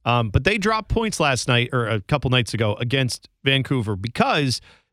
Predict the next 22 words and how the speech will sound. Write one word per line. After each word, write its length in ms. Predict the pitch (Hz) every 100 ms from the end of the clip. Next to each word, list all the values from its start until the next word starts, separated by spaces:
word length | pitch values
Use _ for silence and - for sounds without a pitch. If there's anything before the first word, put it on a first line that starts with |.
| _ 135
that, 280 | 147 156 165
that 260 | 117 147 175
is 120 | 143
certainly 540 | - - 214 196 190 170
a 140 | 151
game 440 | 127 120 98 95 - _ -
that 160 | 113
they 160 | 143 147
should 260 | - 147
have 140 | 131 110
won. 320 | 104 156 180
They 80 | 131
were 140 | 117
up 120 | 113
two 140 | - 175
to 80 | 156
one. 220 | 143 135
They 100 | 110
gave 240 | 123 151
away 380 | 147 135 135 117 -
goal 280 | 131 175 143
late. 360 | 131 127 -